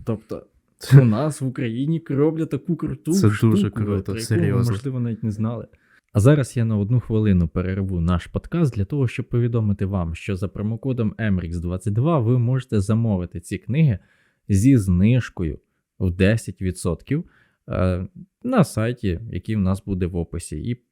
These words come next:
Speaker 1: промокод буде в описі. Тому все буде там, ви зможете замовити зі знижкою подарунок на Новий рік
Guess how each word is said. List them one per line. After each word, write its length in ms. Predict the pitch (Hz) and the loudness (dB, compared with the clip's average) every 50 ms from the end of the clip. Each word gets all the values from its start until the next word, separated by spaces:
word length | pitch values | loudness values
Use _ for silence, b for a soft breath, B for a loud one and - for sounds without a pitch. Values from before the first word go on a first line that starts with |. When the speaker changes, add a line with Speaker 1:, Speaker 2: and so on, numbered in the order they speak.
| _ - | _ -4
Speaker 1:
промокод 480 | 95 95 98 98 87 - - 85 87 82 | 0 4 4 4 4 2 -2 -6 -6 -6
буде 220 | 95 90 85 90 | -8 -8 -6 -4
в 100 | 82 90 | -4 -4
описі. 400 | 90 82 - 90 85 - - 80 | -4 -6 -6 -8 -10 -8 -10 -8
Тому 340 | - 92 90 101 120 123 107 | -4 -2 0 0 0 -2 -6
все 240 | - - - 104 98 | -8 -6 -4 -4 -4
буде 260 | 95 92 87 95 90 | -4 -4 -4 -4 -4
там, 320 | - 151 160 180 156 117 | -2 -2 -2 0 0 0
ви 180 | 98 95 104 98 | 0 0 -2 -2
зможете 460 | - - 87 90 - - - - 90 | -4 -4 -6 -6 -6 -10 -8 -8 -6
замовити 640 | 87 - - 175 95 131 165 160 135 - - 127 123 b b b b b b b b | -4 -2 0 2 2 2 0 0 -4 -4 -6 -10 -10 b b b b b b b b
зі 180 | - 101 147 175 | 2 4 4 4
знижкою 500 | 135 127 131 143 147 - - - 127 104 | 4 2 0 0 -2 -4 -4 -4 -4 -2
подарунок 760 | - 107 107 95 101 92 85 92 107 135 127 104 90 - - | 0 0 2 2 2 2 2 0 -2 -2 -2 -2 -4 -6 -8
на 360 | - 85 98 123 156 147 - - | -6 -4 -2 -2 -2 -4 -6 -4
Новий 320 | 95 95 117 120 101 92 85 | 0 2 2 2 2 -2 -4
рік 300 | 87 87 82 _ - | -4 -6 -10 _ -18